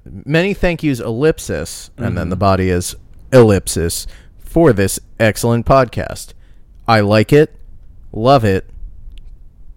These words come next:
Speaker 1: gotta have it."
Speaker 2: Hell yeah.
Speaker 1: Yeah, that's one for all my, uh, Cold Stone Creamery heads out there, I
Speaker 2: <laughs> Yeah.
Speaker 1: guess. Well, not mine. I didn't leave that review.
Speaker 2: <laughs>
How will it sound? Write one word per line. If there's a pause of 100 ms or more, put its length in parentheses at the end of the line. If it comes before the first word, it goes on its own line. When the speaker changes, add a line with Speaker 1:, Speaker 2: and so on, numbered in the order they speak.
(240)
Speaker 1:
gotta
have
it." (960)
Speaker 2:
Hell
yeah. (680)
Speaker 1:
Yeah, (100)
that's
one
for
all
my, (300)
uh,
Cold
Stone
Creamery
heads
out
there,
I
Speaker 2:
<laughs>
Yeah.
Speaker 1:
guess. (380)
Well,
not
mine. (180)
I
didn't
leave
that
review. (200)
Speaker 2:
<laughs>